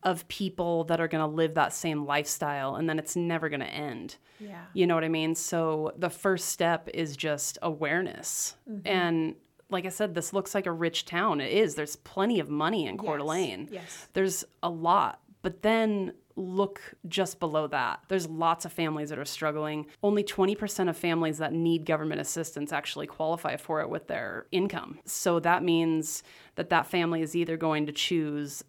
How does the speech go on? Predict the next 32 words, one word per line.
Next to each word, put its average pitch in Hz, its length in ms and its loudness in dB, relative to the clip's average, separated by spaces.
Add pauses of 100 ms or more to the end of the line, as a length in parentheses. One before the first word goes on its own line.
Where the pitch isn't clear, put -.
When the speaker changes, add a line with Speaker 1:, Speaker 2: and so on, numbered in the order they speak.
Speaker 1:
an 165 140 -2
electric 165 420 -4
bill, 226 540 4
a 170 60 0
grocery 180 500 0
bill, 185 720 2 (180)
gas. 180 920 0
It's 233 100 -4
Speaker 2:
Yeah. 226 100 -4
Speaker 1:
tough, 208 240 2
especially 196 400 0
with 160 100 0
this - 160 -12
pandemic 165 540 0
that 151 160 -2
happened. 160 320 -2
Like, 151 340 -4
that 185 200 4
was 180 120 0
one 185 100 6
of 170 60 4
the 160 60 -2
first 170 280 0
things 170 180 2
that 160 100 2
I 151 60 2
thought 160 200 2
of. 156 60 2
I'm 156 80 0
like, 151 160 -2
"Oh 156 140 -4
God, 143 420 -4